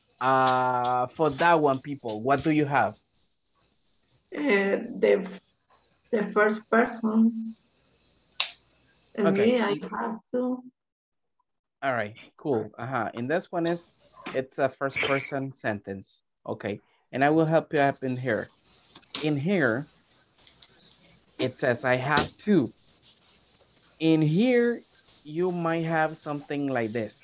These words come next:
Speaker 1: Look, if it is a Monday, mm, at eight A M,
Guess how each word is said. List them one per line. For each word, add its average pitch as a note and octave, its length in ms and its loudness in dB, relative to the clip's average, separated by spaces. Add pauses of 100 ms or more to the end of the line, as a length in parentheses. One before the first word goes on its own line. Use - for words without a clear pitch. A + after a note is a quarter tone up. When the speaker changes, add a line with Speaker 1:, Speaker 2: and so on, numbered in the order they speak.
Speaker 1:
Look, A2+ 220 -6 (960)
if B2+ 220 -4
it D3+ 100 4
is D3+ 340 2
a C#3 200 4
Monday, C3+ 1120 -2 (200)
mm, A#2 600 -8 (120)
at B2+ 160 -2 (140)
eight C#3 480 -2
A B2+ 320 -4
M, C3 560 -4